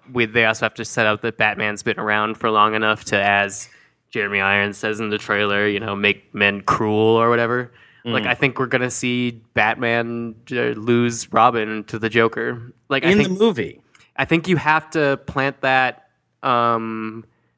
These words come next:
Speaker 1: in one of, I think, like, you're gonna have to plant that is if Joker does get caught at the beginning of Suicide Squad, which is what we're seeing, uh,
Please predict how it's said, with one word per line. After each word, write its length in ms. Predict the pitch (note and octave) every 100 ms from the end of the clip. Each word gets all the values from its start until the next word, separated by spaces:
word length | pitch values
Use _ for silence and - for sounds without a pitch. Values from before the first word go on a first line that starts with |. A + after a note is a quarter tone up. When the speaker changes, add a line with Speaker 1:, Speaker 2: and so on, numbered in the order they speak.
| _ _
Speaker 1:
in 380 | C3 B2 A#2+ A2+
one 200 | A2+ A#2
of, 140 | A2 - _ _ -
I 80 |
think, 340 | C3 D3+ D3 -
like, 240 | C#3+ B2+ -
you're 120 | B2
gonna 120 | B2
have 140 | A#2+ B2
to 80 |
plant 300 | - B2 A2+
that 380 | A#2+ A2+ A2 _ _ _ -
is 220 | - C#3+
if 220 | D3+ C#3
Joker 340 | D3+ F3+ G3 F3
does 300 | D3+ D3 D3
get 260 | C#3+ -
caught 380 | - C#3 C3 A#2+
at 100 | A#2
the 60 | A#2+
beginning 340 | A2+ A2+ A2
of 80 | G#2
Suicide 480 | A#2+ A2+ A2+ G#2 -
Squad, 380 | - G#2+ G#2
which 140 | G#2 -
is 100 | G2+
what 120 | A2
we're 100 | A2
seeing, 580 | G#2 A#2 G#2+ G#2 G2+ G2 - _ _ _ _ _ -
uh, 400 | G#2+ G2 G2